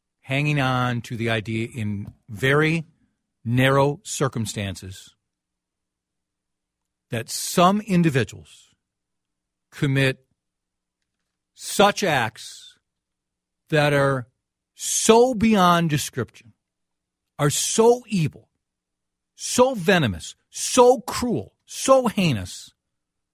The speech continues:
that yes, death penalty should be an option. Do I think it has an effect on stopping others? No.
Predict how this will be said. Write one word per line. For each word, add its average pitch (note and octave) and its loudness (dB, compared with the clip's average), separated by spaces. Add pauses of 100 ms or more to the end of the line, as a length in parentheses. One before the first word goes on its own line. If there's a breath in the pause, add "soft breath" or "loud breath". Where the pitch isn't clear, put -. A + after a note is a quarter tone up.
(280)
that E3+ 0
yes, - -4 (1120)
death D3 0
penalty A#2 -2
should A2+ -10
be A2+ -6
an G2+ -6
option. - -14 (360)
Do C3+ -2
I E3+ 4
think - -4
it F3 -2
has D3+ 0
an C#3 -4
effect - -4 (320)
on B2+ -4
stopping D3 0
others? E3 -2 (460)
No. B2 -4